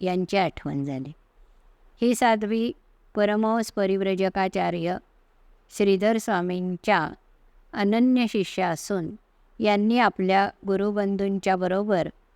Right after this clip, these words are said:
नर्मदा प्रदक्षिणा केल्या असून बालकुमारिका आहेत. खरोखरच ही माऊली अत्यंत सात्विक वृत्तीची असून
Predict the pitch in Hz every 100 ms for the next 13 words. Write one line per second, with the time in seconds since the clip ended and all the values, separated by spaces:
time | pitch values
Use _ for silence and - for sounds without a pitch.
0 | _ _ - 202 196 196 208 214 214 202
1 | 156 160 - 175 170 175 - 165 160 165
2 | 160 - 185 175 - _ _ _ 208 196
3 | 208 240 - 170 147 147 - 156 135 139
4 | - _ _ _ _ _ _ - 208 208
5 | 208 220 226 214 208 196 196 180 180 180
6 | 190 247 _ _ _ - 196 190 - 233
7 | 247 254 233 175 - 180 180 175 175 175
8 | - 175 180 170 - 226 196